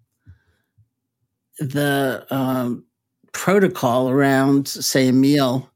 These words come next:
is usually the monks go up and eat, and then the nu-, uh,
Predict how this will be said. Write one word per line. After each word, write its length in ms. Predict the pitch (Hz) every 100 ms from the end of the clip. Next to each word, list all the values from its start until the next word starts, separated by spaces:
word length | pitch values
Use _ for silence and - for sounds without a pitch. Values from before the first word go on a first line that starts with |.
| _ _ _ _ _ - _ _ -
is 480 | 120 135 139 139 123
usually 400 | 143 139 139 135
the 100 | 135
monks 460 | 139 135 143 - -
go 260 | 151 139
up 300 | 135 131 - _ -
and 180 | 135 123 -
eat, 420 | 131 131 131 - -
and 180 | 131 131
then 280 | 131 127
the 100 | 127
nu-, 200 | 131 131
uh, 120 | 135